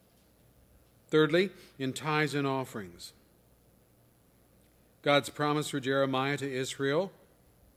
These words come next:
was this, "The sounds of joy and gladness, the voices of a bride and bridegroom,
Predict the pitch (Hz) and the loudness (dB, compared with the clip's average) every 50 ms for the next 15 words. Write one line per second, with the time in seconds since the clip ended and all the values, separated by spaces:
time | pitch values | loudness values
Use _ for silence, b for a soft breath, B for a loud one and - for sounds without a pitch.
0 | _ _ _ _ _ _ _ 139 135 120 104 123 139 127 95 - - - - - | _ _ _ _ _ _ _ -8 -6 -4 -2 -2 -2 -2 -2 -6 -10 -14 -12 -10
1 | 113 - - - 156 170 180 180 196 208 214 226 226 220 208 196 - 214 - 151 | -8 -4 0 2 4 4 6 6 6 6 4 4 2 2 0 -2 -4 -4 -2 -2
2 | 147 131 113 107 131 151 180 196 202 196 185 175 147 156 160 170 170 175 147 139 | -2 -2 0 2 6 6 6 6 6 4 2 2 2 2 4 4 4 2 2 -2
3 | 123 113 - - - 139 123 120 147 165 185 196 185 - 190 190 170 175 170 143 | -4 -6 -6 -4 -4 -4 0 2 4 4 6 4 2 0 -4 -2 0 0 0 0
4 | 139 135 131 123 120 160 165 170 180 185 196 190 165 151 139 135 120 123 151 165 | 0 -2 -4 -4 0 2 2 4 4 4 2 0 -2 -4 -6 -6 -4 -2 0 0
5 | 180 185 170 143 131 135 127 127 120 | 0 0 -2 -4 -6 -6 -6 -6 -8